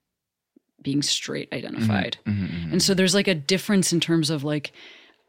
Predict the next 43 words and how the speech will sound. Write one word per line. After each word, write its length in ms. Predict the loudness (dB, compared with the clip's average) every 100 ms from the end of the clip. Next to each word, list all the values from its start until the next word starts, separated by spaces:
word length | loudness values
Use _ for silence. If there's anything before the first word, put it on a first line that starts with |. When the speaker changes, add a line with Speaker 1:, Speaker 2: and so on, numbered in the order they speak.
| _ _
Speaker 1:
I 180 | 2 4
actually 380 | 4 4 2 0
feel 320 | -2 -2 0
a 20 |
little 260 | 0 2 4
bit 140 | 4
lucky 480 | 4 0 -2 -6 -6
if 140 | -6 -2
you 120 | 0
live 180 | 2 2
in, 280 | 2 0 -4 -8
like, 160 | -6
a 60 | -4
city 240 | -4 -2
like 180 | -2 0
Los 240 | 0 0
Angeles 480 | 2 2 0 -2 -2
or 40 | -2
a 20 |
city 180 | -2 -2
like 140 | -2
Chicago 360 | -2 -4 -6 -4
or 40 |
a 40 | -4
city 180 | -4
like 220 | -2 -4 -2
New 100 | 0
York, 440 | 0 -2 -6 -8 -18 -20 -12 -4
there's 160 | 0
a 40 | 2
little 180 | 2 4
bit 120 | 2
of, 100 | 2
like, 200 | 0 0
gender 280 | 0 2 0
fuckage 340 | -2 -2 0
sort 180 | 0 0
of 80 | 0
naturally 760 | -2 -2 -4 -4 -2 -2 -2
happening. 640 | -4 -6 -8 -2 2 4 4
Speaker 2:
Mm-hmm. 540 | 4 2 -2 -4 -2
Speaker 1:
Um, 480 | 0 0 0 -2 -4 -10 -16 -16 -20 _ _
for, 840 | -20 -6 -2 0 0 -2 -2 -6